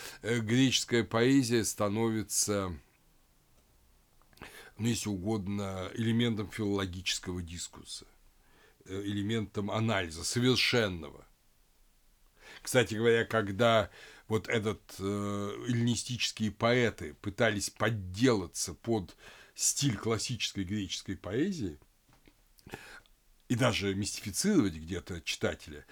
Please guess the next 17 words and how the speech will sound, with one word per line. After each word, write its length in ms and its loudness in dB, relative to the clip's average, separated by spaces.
то 140 6
они 220 6
специально 600 4
нарушали 760 4
строй, 800 4
поэтический 720 -2
строй, 420 2
там, 1040 -14
ямба 640 4
или 240 -8
гекзаметра, 960 0
внося 540 4
в 80 -4
него 260 2
неправильности, 1040 0
потому 380 0
что 260 0